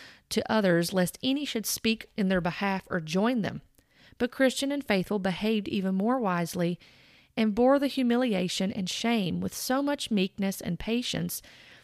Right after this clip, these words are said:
that they won several of the men to the fair on their side. This made the others so enraged that they decided the two men should die for what they had done and for deluding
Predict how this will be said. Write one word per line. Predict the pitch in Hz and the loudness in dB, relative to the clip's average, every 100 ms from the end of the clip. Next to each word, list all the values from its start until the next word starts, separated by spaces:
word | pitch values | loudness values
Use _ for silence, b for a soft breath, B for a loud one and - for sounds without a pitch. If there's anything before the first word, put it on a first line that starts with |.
| B B | B B
that | 226 220 | -2 0
they | 233 | 0
won | 220 240 269 | 0 2 2
several | 233 - 247 254 226 185 - | 0 -2 -2 0 2 0 0
of | 196 | -2
the | 185 | 0
men | 196 220 226 185 | 2 4 4 0
to | - | 0
the | 185 | -4
fair | 175 208 196 185 - | -2 0 0 0 0
on | 190 | 0
their | 190 | 0
side. | 190 - 240 - - - b b b b b b | 0 0 0 0 -2 -6 b b b b b b
This | 294 196 254 - | -8 2 2 2
made | 240 214 | 0 0
the | - | 0
others | 220 208 196 | 0 2 0
so | - - 233 254 277 359 | 0 -2 0 2 2 2
enraged | 247 214 185 196 202 190 143 180 - - b b b b b | 0 0 0 0 2 2 0 -4 -8 -10 b b b b b
that | 196 | 2
they | 208 | 2
decided | 208 196 - 208 226 196 | 2 0 0 2 2 -2
the | |
two | 233 - 285 | -2 0 2
men | 262 202 | 4 2
should | 190 190 165 | 2 -2 -2
die | 160 190 185 - - - | 0 0 0 0 -4 -4
for | 196 | 0
what | 180 | 2
they | - 190 | 2 -2
had | 196 | 0
done | 175 170 165 185 | 0 2 0 -2
and | 214 185 | -4 -2
for | 196 | 0
deluding | 170 190 226 240 175 160 | 2 4 4 4 2 0